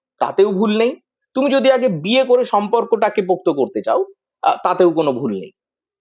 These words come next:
ভুল শুধু একটাই, অন্যের চাপ বা ভয় থেকে সিদ্ধান্ত নেওয়া, এটা কিন্তু নেওয়া যাবে না। মনে রেখো, তুমি যদি নিজের জীবনের চালক না হও, তবে অন্যরা তোমার জীবনের ড্রাইভার কিন্তু হয়ে যাবে, আর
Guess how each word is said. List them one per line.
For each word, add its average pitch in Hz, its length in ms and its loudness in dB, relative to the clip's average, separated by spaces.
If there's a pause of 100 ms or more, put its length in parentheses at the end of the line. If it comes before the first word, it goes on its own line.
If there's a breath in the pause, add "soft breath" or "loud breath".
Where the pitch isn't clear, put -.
(140)
ভুল 214 200 2
শুধু 190 480 0
একটাই, - 400 -4 (760)
অন্যের 220 460 2
চাপ 190 320 0
বা 151 120 2
ভয় 147 300 0
থেকে 170 200 -2
সিদ্ধান্ত 117 480 -4
নেওয়া, 90 260 -8 (380)
এটা 143 160 0
কিন্তু 147 220 -2
নেওয়া 127 280 2
যাবে 87 200 -4
না। - 80 -20 (680)
মনে 147 200 2
রেখো, - 220 -6 (460)
তুমি 175 160 2
যদি 208 340 -2
নিজের 175 580 2
জীবনের 190 500 0
চালক 165 400 0
না 135 200 -2
হও, 131 400 0 (520)
তবে 156 440 0
অন্যরা 165 460 0
তোমার 156 320 -2
জীবনের 135 440 -4
ড্রাইভার 117 440 0
কিন্তু 131 240 -2
হয়ে 107 200 0
যাবে, 92 180 -10 (560)
আর - 80 -2